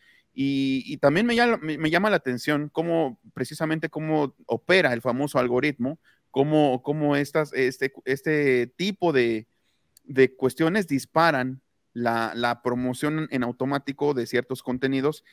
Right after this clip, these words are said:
y, eh, hace que, que a gente que habitualmente no visita estos espacios, le lleguen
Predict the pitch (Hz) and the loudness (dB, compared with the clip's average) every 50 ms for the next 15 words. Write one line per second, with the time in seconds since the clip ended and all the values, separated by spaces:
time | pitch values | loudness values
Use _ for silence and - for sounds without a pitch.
0 | _ _ _ _ _ - 127 131 135 135 127 - 131 139 - - 156 - - 147 | _ _ _ _ _ -2 2 4 6 6 6 6 4 4 4 0 -4 -2 -2 -2
1 | 131 113 - - 131 120 113 117 113 - 165 175 180 165 - 147 - - 113 110 | -2 -2 -2 -2 0 0 0 0 -2 -2 -2 -2 -2 -4 -6 -8 -6 -4 -4 -4
2 | 117 117 - 147 165 170 170 170 170 165 - 131 135 151 170 180 - 180 170 - | -4 0 2 2 2 2 0 -2 -2 -2 -2 -2 -2 -2 -2 -4 -6 -6 -8 -8
3 | 170 - 185 165 - 127 - - 147 135 - - 143 214 - - _ _ _ _ | -6 -6 -6 -4 -4 -6 -2 0 0 0 0 -2 -6 -8 -8 -12 _ _ _ _
4 | _ _ _ _ _ _ _ _ - 113 131 135 127 135 175 214 190 151 120 120 | _ _ _ _ _ _ _ _ 0 0 2 2 4 6 6 6 4 2 -2 -4
5 | 120 123 - | -6 -8 -12